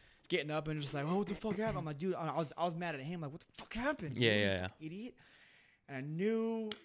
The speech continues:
Speaker 1: security was gonna come, so I was like, "I'm not gonna fucking run. They, they, they know where I'm at."
Speaker 2: Yeah, yeah, yeah. You're
Speaker 1: So
Speaker 2: well known.
Speaker 1: Yeah.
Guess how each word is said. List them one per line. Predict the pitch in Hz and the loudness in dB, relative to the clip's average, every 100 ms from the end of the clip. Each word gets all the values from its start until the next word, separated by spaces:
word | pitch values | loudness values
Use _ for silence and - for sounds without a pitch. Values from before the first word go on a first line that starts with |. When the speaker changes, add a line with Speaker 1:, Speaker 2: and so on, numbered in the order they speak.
| - | -14
Speaker 1:
security | - 170 185 185 | -12 -2 0 0
was | |
gonna | 165 160 | 0 -4
come, | 156 151 147 | -4 -4 -4
so | 143 | -6
I | 143 | -6
was | |
like, | 131 | -6
"I'm | 151 | -8
not | 170 | -8
gonna | 151 117 | -8 -10
fucking | - 131 - 110 110 | -12 -16 -12 -12 -10
run. | 120 117 | -8 -8
They, | 117 117 - _ | -10 -10 -14 _
they, | 131 131 131 - - | -8 -6 -8 -12 -10
they | 135 | -8
know | 151 | -6
where | 156 113 | -6 -6
I'm | 95 | -10
at." | 107 107 - - | -12 -12 -16 -12
Speaker 2:
Yeah, | - 135 120 | 4 8 10
yeah, | 110 87 | 10 8
yeah. | 87 - - _ | 2 -8 -16 _
You're | 123 120 | 8 12
Speaker 1:
So | |
Speaker 2:
well | 143 | 12
known. | 127 101 95 107 - | 12 10 8 2 0
Speaker 1:
Yeah. | 151 147 127 | -2 0 0